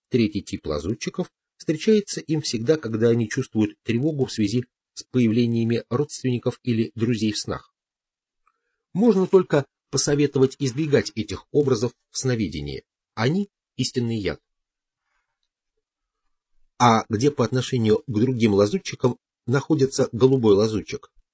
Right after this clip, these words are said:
спросил я. "Голубая энергия не шипит", ответил он. "Она подобна нашей. Она мерцает, но скорее напоминает собой голубой цвет, а не белый. Голубая энергия не существует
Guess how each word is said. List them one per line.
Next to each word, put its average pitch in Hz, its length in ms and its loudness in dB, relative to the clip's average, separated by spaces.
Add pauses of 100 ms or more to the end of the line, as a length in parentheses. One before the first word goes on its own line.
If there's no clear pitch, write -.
(280)
спросил - 400 -4
я. - 160 -8 (1800)
"Голубая 120 540 4
энергия 120 560 2
не 104 100 -2
шипит", - 400 -8 (160)
ответил 87 400 -6
он. - 140 -8 (600)
"Она 113 220 2
подобна 107 420 2
нашей. 117 380 -4 (420)
Она 117 220 0
мерцает, 110 540 -2 (300)
но 156 180 2
скорее 143 360 0
напоминает 120 520 0
собой 113 280 2
голубой 107 520 0 (180)
цвет, 98 560 -4
а 98 120 -6
не 95 140 -4
белый. 78 360 -4 (680)
Голубая 175 540 2
энергия 127 520 2
не 135 120 -2
существует 131 640 -2